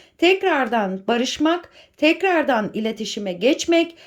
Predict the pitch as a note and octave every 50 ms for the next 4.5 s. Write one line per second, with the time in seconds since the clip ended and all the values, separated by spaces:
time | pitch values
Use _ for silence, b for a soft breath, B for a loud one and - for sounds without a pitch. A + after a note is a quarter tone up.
0 | B B B D4+ D#4+ E4+ F4 F4 F4 - D#4 D4 C#4 C4 G#3 B3+ C4+ C4+ C#4 C4
1 | C4+ B3+ B3 A#3 B3 C#4+ D#4 E4 D#4+ D4+ C#4 B3 G3 A#3 A3+ A3 G#3 F3+ G#3+ B3
2 | B3 E4 F4+ F4+ F4 - E4+ D#4+ D#4 D#4+ E4 E4 B B B B _ - - D4+
3 | - - E4+ D#4 C#4+ C4+ - - B3+ - B3 A#3 A#3+ C#4+ D#4 D#4+ E4 D4+ C#4+ F4
4 | F4 E4+ - E4+ E4 E4 D#4 F4 F4 F4